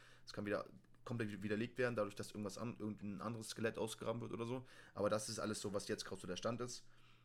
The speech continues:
Und ich werd auch noch, nachher nochmal ein, zwei Quellen sagen, so, damit Leute es nachlesen können, theoretisch so. Ähm, also der erste Homo sapiens Fund war ungefähr vor dreihunderttausend Jahren so in Afrika, wie gesagt. Ähm,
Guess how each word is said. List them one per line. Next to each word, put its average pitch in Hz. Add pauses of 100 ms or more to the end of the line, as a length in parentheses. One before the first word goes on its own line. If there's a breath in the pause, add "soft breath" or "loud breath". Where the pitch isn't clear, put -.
(180)
Und 98
ich 95
werd 101
auch 95
noch, 98
nachher 98
nochmal 92
ein, 101
zwei 98
Quellen 98
sagen, 92
so, 90
damit 90 (360)
Leute 92
es -
nachlesen 95
können, 95
theoretisch 95
so. 101 (640 soft breath)
Ähm, 101 (280 loud breath)
also 98
der 104
erste 120
Homo 117
sapiens 120
Fund 120
war 98
ungefähr 107
vor 98
dreihunderttausend 120
Jahren 113
so 117 (220 soft breath)
in 90
Afrika, 127
wie 135
gesagt. 131 (760 soft breath)
Ähm, 101